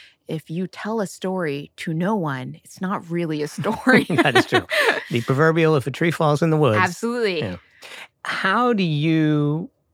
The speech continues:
Speaker 2: work with your team to build quality content? Like, do you have a process? Do you have a filtering mechanism? Do you have a, you know, criteria, a rubric? Like, what, what is your way of knowing,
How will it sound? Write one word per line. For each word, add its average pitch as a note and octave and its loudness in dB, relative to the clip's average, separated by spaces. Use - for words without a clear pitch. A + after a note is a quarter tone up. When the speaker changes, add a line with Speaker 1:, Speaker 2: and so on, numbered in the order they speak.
Speaker 2:
work D3+ 2
with C3+ 0
your B2+ 0
team A2+ 0
to G#2 -2
build G2+ 0
quality F#2+ -2
content? F2+ -10
Like, G#2+ -2
do B2 -4
you A#2+ 2
have G#2+ 2
a G#2 -8
process? D3 -2
Do A2+ -6
you G#2 -2
have G2 -2
a A#2 -6
filtering D#3+ 2
mechanism? C3+ 2
Do A2+ 0
you A2 2
have G#2+ 2
a, G#2 0
you A2+ -2
know, G#2 -2
criteria, D3+ 2
a B2 -2
rubric? D3 2
Like, B2 0
what, E3 -2
what F3+ 0
is D#3 2
your D3 2
way A2+ 0
of G#2 -4
knowing, G#2 0